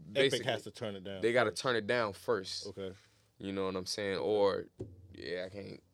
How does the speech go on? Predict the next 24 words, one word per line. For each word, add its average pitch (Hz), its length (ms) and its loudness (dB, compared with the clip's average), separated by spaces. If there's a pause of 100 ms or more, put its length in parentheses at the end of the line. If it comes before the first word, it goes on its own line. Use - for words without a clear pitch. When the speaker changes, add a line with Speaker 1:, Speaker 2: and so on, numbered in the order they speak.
(120)
Speaker 1:
you 87 100 -10
know 87 100 -8
what 82 40 -10
I'm - 60 -12
saying? 90 320 -4
He's 92 120 -6
in 98 100 -4
Speaker 2:
Yeah. 104 40 -10
Speaker 1:
breach 110 260 -6
or 87 140 0
whatever 98 280 4
the 98 80 -4
case 95 280 0
may 92 160 -2
be. 101 180 -2
So 98 320 4 (240)
I 98 140 6
ended 123 240 10
up 117 140 8
having 113 320 4
to 107 40 2
go 110 200 4
with 104 180 6
Epic. - 260 0